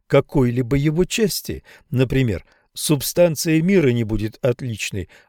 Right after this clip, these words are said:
от субстанции карбункула или человека, подобно тому, как и субстанция человека не отлична от субстанции его руки, хотя сама она и не есть рука, являющаяся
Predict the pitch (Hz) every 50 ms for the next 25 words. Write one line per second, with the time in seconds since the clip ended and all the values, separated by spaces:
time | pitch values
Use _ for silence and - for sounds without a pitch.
0 | _ - 123 120 120 - - 147 131 - - - 143 120 120 117 - 123 117 107
1 | - - 131 127 104 80 - 80 78 - - 101 101 104 139 - _ _ _ _
2 | _ _ - 95 101 107 120 117 101 - _ _ _ _ - - - 147 135 123
3 | 107 87 85 82 82 82 - 151 135 - _ _ _ _ _ - 123 127 120 135
4 | 120 107 113 120 113 - 123 117 117 110 - 123 113 104 - - - 127 - -
5 | 131 120 - - - 131 113 104 101 - 117 107 104 - - 117 110 113 117 113
6 | 117 - 127 113 113 120 117 113 - - - - _ - - 131 131 - - 127
7 | 123 113 - - - 131 - - 139 123 - - - 127 120 - - - 127 117
8 | 113 110 - - 123 117 117 117 117 123 143 147 - - 190 170 135 - - -
9 | - _ - - 127 123 - 131 120 - - 123 123 127 131 - - 139 127 135
10 | 135 143 - 151 143 151 151 165 170 196 208 - - - 107 101 - - 101 90
11 | - _ - - _ _ - 123 120 131 139 131 127 127 113 107 101 95 - -
12 | 104 101 98 98 - 117 107